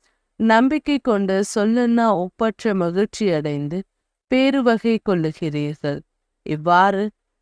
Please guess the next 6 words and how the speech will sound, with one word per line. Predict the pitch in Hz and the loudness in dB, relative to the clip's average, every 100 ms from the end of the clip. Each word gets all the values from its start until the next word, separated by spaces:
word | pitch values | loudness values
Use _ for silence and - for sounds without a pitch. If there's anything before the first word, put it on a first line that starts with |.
| - | -6
உங்கள் | 233 233 240 | -2 2 2
நம்பிக்கையின் | 240 240 254 311 - 277 262 254 | 4 2 2 -2 -2 -2 0 0
குறிக்கோளான | 240 226 226 240 214 190 175 175 170 165 | 0 -2 0 0 2 2 0 -2 -2 -4
ஆன்ம | - 185 233 247 214 | -6 -4 0 0 0
மீட்பையும் | 165 160 185 - 175 147 175 180 | -2 -4 -4 -2 -2 0 -2 -2
பெறுகிறீர்கள். | 143 143 151 143 143 139 139 135 | -2 -2 -4 -2 0 0 -2 -4